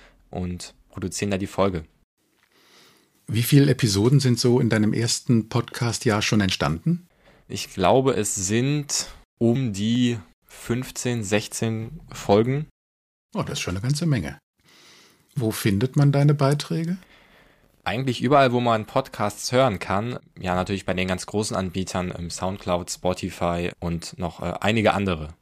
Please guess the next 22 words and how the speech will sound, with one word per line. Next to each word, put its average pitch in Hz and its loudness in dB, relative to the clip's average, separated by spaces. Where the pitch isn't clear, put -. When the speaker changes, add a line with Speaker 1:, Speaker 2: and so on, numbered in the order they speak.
Speaker 1:
Einfach 123 -2
nach 110 0
reingeschaut 120 0
suchen 113 -4
kann 113 -2
man 107 2
auch 101 -2
in 101 -4
jeder 104 0
Suchmaschine 104 -4
und 95 -10
dann 92 -4
kommt - -8
man, 92 -6
denke 92 -6
ich 90 -10
mal, 90 -6
ziemlich 101 -4
schnell 90 -2
auf 87 -2
den 85 -6
Podcast. - -6